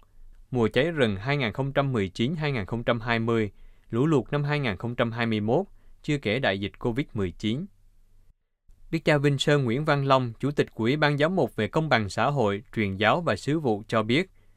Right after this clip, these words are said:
"Chúng ta đang phải đối mặt với một cuộc khủng hoảng sinh thái,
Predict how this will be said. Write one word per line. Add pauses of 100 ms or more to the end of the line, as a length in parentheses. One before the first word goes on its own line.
(340)
"Chúng
ta
đang
phải
đối
mặt
với
một
cuộc
khủng
hoảng
sinh
thái,